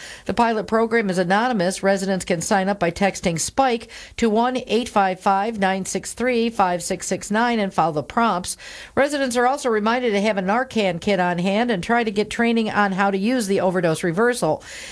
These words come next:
The Broome Opioid Awareness Council says people can also call ahead and go to their local pharmacy and use the Naloxone Copayment Assistance Program to obtain an overdose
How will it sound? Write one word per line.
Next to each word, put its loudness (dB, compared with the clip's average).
The 2
Broome 2
Opioid 2
Awareness 0
Council 0
says 0
people -4
can 0
also 0
call 2
ahead 0
and -2
go 2
to 2
their 2
local 0
pharmacy 0
and 4
use 0
the 2
Naloxone 0
Copayment 0
Assistance -2
Program 2
to 0
obtain 0
an 0
overdose 2